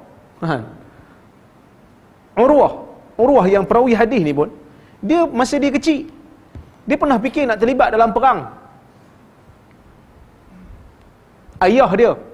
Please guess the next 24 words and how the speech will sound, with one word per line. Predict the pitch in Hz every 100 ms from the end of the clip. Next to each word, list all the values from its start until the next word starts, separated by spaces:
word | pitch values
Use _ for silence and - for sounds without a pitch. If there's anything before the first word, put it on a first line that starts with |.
| - - -
dalam | 165 185
perang | 175 208
Jamal, | 196 220 214 123 -
ke | 226
ayah | 220 185
dia | 190
terlibat, | 196 196 156
Zubair | 180 202 165 - - -
terlibat | 170 185 175
dalam | 170
perang | 165 175
Jamal? | 180 190 135 - - - - - - - _ _ _ _ - - - - _ _ - _ _ _ _ - _ - - - - _ _ _
Tapi | 147 156
tak | -
pergi. | 156 135 - - - - - _ _ _ _ _ -
Dia | 160 156
tak | 175
diizinkan | 170 170 175 156 143
untuk | 139 147
pergi. | 135 110 - - _ _ -
Tapi | 156 208
lepas | 202 185
tu |
bila | 202